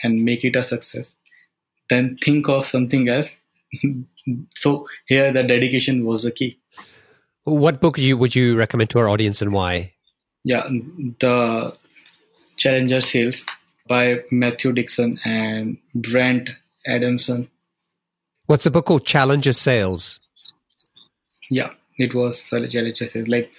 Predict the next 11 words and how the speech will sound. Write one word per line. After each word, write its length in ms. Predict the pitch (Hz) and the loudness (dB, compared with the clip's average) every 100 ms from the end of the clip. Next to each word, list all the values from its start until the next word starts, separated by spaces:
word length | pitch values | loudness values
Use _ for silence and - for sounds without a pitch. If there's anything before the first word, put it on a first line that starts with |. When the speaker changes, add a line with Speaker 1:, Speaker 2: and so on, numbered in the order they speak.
| - - _ - | -20 -20 _ -2
Speaker 1:
the, 440 | 123 123 123 120 | 2 2 0 0
the 140 | 123 123 | 0 0
points 340 | 135 143 135 | 2 2 2
that 180 | 131 127 | 2 0
I 160 | 123 | 0
wa-, 160 | 123 123 | 0 -2
I 60 | 123 | -2
was 240 | 120 123 | -2 -2
talking 540 | - 117 123 117 117 - _ _ _ - | -4 -4 -2 -2 -4 -10 _ _ _ -2
of, 220 | 120 117 - | 0 0 -2
like, 300 | 117 113 | -4 -4